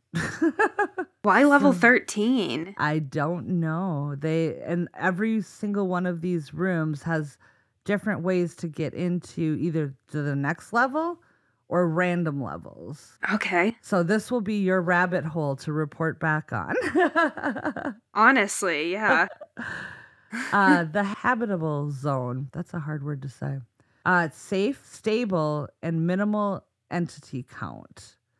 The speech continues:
Speaker 1: Level one is a massive warehouse with concrete floors and walls,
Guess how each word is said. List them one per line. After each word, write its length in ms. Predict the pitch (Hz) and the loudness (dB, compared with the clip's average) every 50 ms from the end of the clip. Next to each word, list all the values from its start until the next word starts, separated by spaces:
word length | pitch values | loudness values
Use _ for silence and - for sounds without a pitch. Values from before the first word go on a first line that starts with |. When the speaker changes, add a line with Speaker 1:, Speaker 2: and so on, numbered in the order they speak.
| _ - | _ -2
Speaker 1:
Level 320 | 180 196 208 208 262 254 | 0 0 2 2 2 0
one 260 | 220 220 220 214 214 202 | 2 2 2 2 2 0
is 160 | 180 160 170 | 0 -2 -2
a 60 | 170 | 0
massive 500 | 170 165 156 175 190 180 - 285 240 208 | 0 2 2 2 2 0 -2 -6 -6 -4
warehouse 640 | 185 175 202 196 196 185 170 170 151 151 151 - - | -2 0 2 2 2 2 2 0 0 0 -2 -4 -8
with 160 | 156 151 - | -10 -10 -10
concrete 580 | - - - 160 170 175 - - 240 233 - - | -8 -4 -2 -2 -2 -2 -4 -6 -6 -6 -8 -8
floors 420 | - - - 196 196 196 190 165 202 | -10 -4 -2 0 0 0 0 -2 -2
and 140 | 190 180 160 | -2 -2 0
walls, 580 | 156 147 139 135 139 139 135 147 139 - - | 0 0 0 0 0 -2 -2 -4 -6 -12 -18